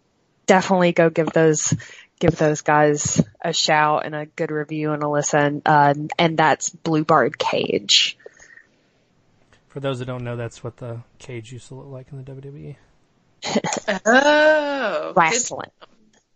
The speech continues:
Speaker 1: Oh, guys, did we, uh, did we talk about what's going on in Nashville? You wanna do a quick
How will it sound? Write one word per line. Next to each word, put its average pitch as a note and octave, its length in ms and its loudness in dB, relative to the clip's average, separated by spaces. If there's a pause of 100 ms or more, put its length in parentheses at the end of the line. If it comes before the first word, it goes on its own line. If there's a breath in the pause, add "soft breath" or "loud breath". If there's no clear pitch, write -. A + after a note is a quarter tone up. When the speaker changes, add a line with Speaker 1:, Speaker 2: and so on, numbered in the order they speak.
(1000 loud breath)
Speaker 1:
Oh, E4 240 6
guys, C#4 360 6
did - 240 0 (100)
we, D#4+ 300 -10
uh, F#3 520 -8 (300)
did G#3+ 180 -8
we B3 100 -4
talk G#4+ 300 -6
about A3+ 220 4
what's E3 180 0
going F3+ 240 4
on E3 160 2
in D3 100 -4
Nashville? C4+ 560 4
You B3 160 6
wanna G#3 240 2
do F#3+ 220 4
a F3 80 6
quick - 500 0